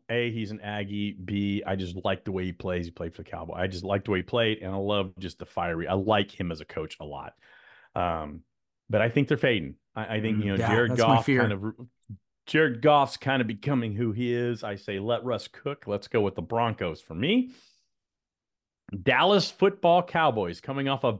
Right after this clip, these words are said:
Speaker 1: big win, uh, head into Buffalo to play the Bills, who just beat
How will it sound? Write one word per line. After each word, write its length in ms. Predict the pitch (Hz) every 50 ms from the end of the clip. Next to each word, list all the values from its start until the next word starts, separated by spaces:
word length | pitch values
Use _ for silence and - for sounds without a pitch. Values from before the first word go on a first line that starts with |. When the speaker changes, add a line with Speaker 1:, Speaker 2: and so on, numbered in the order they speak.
| - _
Speaker 1:
big 260 | - 135 208 311 285
win, 440 | 220 117 90 80 85 - - 85 85 _ _ _ _ _ _ - _ _ _ _ -
uh, 240 | - 85 87 - -
head 540 | - - - - - 175 214 233 226 208 - -
into 640 | 131 151 180 185 180 - - 156 170 190 180 151 - _ _ -
Buffalo 600 | - 233 233 - 247 233 214 202 165 131 101 87
to 160 | 82 - - -
play 800 | - - - - 143 151 170 180 180 175 180 185 190 190 - - _ -
the 120 | 143 139
Bills, 920 | 131 107 92 - 95 95 98 98 92 85 78 73 62 53 - - - - - -
who 140 | 117 101 90 - -
just 600 | - - - 131 120 123 127 - - 120 104 -
beat 300 | - 104 101 101 101